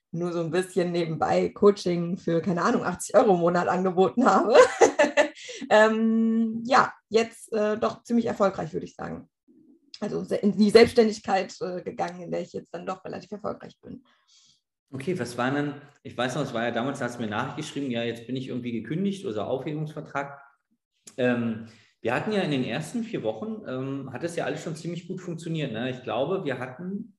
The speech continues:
Speaker 1: Zehntausend Monatsumsatz hatten wir, glaube ich. Nee, hatten wir nicht sogar zwanzig?
Speaker 2: Wir hatten achten-, über, über achtundzwanzig, weil du hast mich gefragt, „Dirk, pass auf, jetzt habe ich den Zehntausender Award bekommen, den Zwanzigtausender“, kannst du dreißigtausend, ich habe dich so ein bisschen gestichelt,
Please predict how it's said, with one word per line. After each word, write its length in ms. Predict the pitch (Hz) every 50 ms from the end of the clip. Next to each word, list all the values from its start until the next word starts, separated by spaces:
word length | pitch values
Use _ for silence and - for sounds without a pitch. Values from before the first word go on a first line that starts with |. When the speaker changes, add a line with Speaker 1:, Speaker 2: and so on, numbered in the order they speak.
| _ _ _ -
Speaker 1:
Zehntausend 600 | - 180 175 170 - 190 190 202 208 202 233 233
Monatsumsatz 640 | 233 233 233 233 233 233 240 233 233 240 233 233
hatten 200 | 233 240 240 240
wir, 80 | 226 226
glaube 240 | 226 220 214 220 226
ich. 40 | - _ _
Nee, 180 | - 180 170 156
hatten 160 | 147 - -
wir 80 | 233 233
nicht 140 | 226 226 -
sogar 240 | 190 - 170 -
zwanzig? 680 | - - 147 143 147 165 160 - 240 349 370 - - _ _ _ -
Speaker 2:
Wir 140 | 113 120 117
hatten 140 | 127 123 131
achten-, 340 | - - 143 - - 151 151
über, 260 | 170 165 160 139 -
über 280 | - 175 165 180 165
achtundzwanzig, 580 | - - - - 156 - - 151 165 160 - -
weil 140 | 127 117 113
du 100 | 113 120
hast 160 | 139 139 -
mich 140 | 151 147 -
gefragt, 580 | 127 127 - 120 113 123 165 180 - - - - - - _ _ -
„Dirk, 100 | 147 151
pass 140 | 151 156 143
auf, 120 | 160 160 151
jetzt 140 | 143 135
habe 140 | 147 147 147
ich 40 | 143
den 160 | - 143 127
Zehntausender 600 | 131 - 143 160 170 165 175 175 170 180 185 185
Award 280 | 180 160 165 170 175 175
bekommen, 240 | 185 185 185 175 160
den 120 | 143 131
Zwanzigtausender“, 600 | - - 131 147 156 175 160 - 160 156 156 151
kannst 180 | 160 147 151 147
du 40 |
dreißigtausend, 760 | 127 127 117 127 156 156 - 190 - - 127 120 120 127 139
ich 80 | 131 131
habe 120 | 143 -
dich 80 | 147 -
so 80 | -
ein 20 | 139
bisschen 260 | 147 - - 151 139
gestichelt, 640 | 131 131 - - - 95 - 147 160 196 190 180